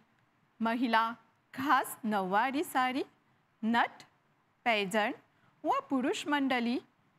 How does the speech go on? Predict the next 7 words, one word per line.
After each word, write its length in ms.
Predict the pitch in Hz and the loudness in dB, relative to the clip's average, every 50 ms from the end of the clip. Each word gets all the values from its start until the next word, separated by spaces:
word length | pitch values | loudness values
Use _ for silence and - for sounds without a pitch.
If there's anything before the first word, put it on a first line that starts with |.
| _ _ _ _ _ _ - 202 | _ _ _ _ _ _ -6 -4
धोती, 460 | 226 240 254 247 226 - - 262 302 403 - _ _ _ _ _ _ _ _ _ _ | 0 0 0 0 0 -4 -4 -4 -4 -4 -6 _ _ _ _ _ _ _ _ _ _
कुर्ता 480 | - 302 277 233 233 - - 226 214 262 - - _ _ _ _ _ _ _ _ _ _ - - | -2 -2 -2 -2 -2 0 2 2 2 2 -2 -8 _ _ _ _ _ _ _ _ _ _ 0 0
असे 300 | 277 302 294 - 523 539 | 0 0 0 -2 -4 -2
पारंपरिक 920 | - - 226 196 185 185 208 262 370 - - 392 320 247 220 220 226 - _ - | 0 2 2 2 2 2 0 0 -2 0 -2 0 0 0 0 -2 -4 -6 _ -4
कपडे 400 | 220 208 - - 214 208 202 262 - _ _ _ _ _ _ _ - | -4 -4 -2 -2 -2 -2 -2 -2 -6 _ _ _ _ _ _ _ -4
परिधान 600 | 233 220 202 214 214 226 208 202 196 202 220 247 285 - _ _ - | -2 -2 0 0 -2 0 0 0 -2 -2 -2 -6 -8 -10 _ _ -10
करतात. 520 | 175 160 151 _ - 190 196 190 175 165 | -10 -10 -8 _ 0 2 2 2 0 -2